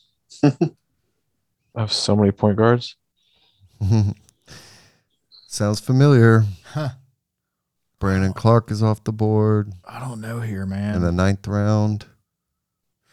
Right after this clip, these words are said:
Speaker 2: Steven Adams that late, I feel like, is a really good pick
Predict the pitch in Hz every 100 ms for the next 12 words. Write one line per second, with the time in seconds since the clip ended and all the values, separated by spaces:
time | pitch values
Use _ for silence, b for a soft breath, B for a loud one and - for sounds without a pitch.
0 | B B B B - - 135 170 110 110
1 | 113 82 - 90 82 87 87 85 - 92
2 | 87 85 85 82 98 92 90 82 - 85
3 | 82 -